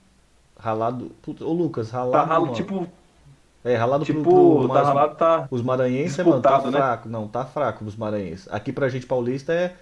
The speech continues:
Speaker 1: tá, tá disputado, né? Tá pau a pau, é
Speaker 2: Ah,
Speaker 1: isso?
Speaker 2: é? Porra, pros maranhenses é tipo, tipo, tá, tá fraco, é tipo
Speaker 1: É,
Speaker 2: isso?
Speaker 1: tá ralado, tá zoado esse bagulho.
Speaker 2: Ah.
Speaker 1: Tipo assim.
Speaker 2: Ó, eu já ia ler, tipo, tá ralado, tá, tipo, bem disputado, entendeu?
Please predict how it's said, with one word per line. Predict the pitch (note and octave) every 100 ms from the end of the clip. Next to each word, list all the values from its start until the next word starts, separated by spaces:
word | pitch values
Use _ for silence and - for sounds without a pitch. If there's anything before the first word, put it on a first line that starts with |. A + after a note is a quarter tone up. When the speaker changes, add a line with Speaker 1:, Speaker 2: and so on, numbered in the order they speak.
| _ _ _
Speaker 1:
tá, | - B2+
tá | -
disputado, | B2 - D#3+ C3+ A2+ G2+
né? | A2+ -
Tá | A2+
pau | - B2
a |
pau, | B2+ A#2 G2+
é | F#2+
Speaker 2:
Ah, | D#3+ F3 F#3+
Speaker 1:
isso? | C4+
Speaker 2:
é? |
Porra, | - G#3+ C4 A3
pros | F#3
maranhenses | F#3 F#3+ F#3 F#3+ G#3+ E3+
é | E3
tipo, | F#3+ - F3+ D3 B2+
tipo, | - D3
tá, | - D#3 D3
tá | B2+ B2+
fraco, | - D3 G3 -
é | A#2+
tipo | G#2+
Speaker 1:
É, | G#2+
Speaker 2:
isso? | D3+ G#3
Speaker 1:
tá |
ralado, | F#2+ G#2 G#2+ G#2 G2
tá | F#2+
zoado | G2 G#2 G2+
esse | -
bagulho. | F2+ F2
Speaker 2:
Ah. | A2 A2+ A#2+ A#2+ A#2+ A#2
Speaker 1:
Tipo | -
assim. | G2 - F2+
Speaker 2:
Ó, | B2+ C#3+
eu | B2+
já | C#3+ D#3
ia | F#3
ler, | F3 E3 F3
tipo, | G3 F3+
tá | F3+
ralado, | F3 E3+ D#3 D3 D3 F3
tá, | F3 F#3
tipo, | F3 - F3+
bem | D#3 F3
disputado, | - G3+ D3 B2+ A#2+
entendeu? | - B2+ F3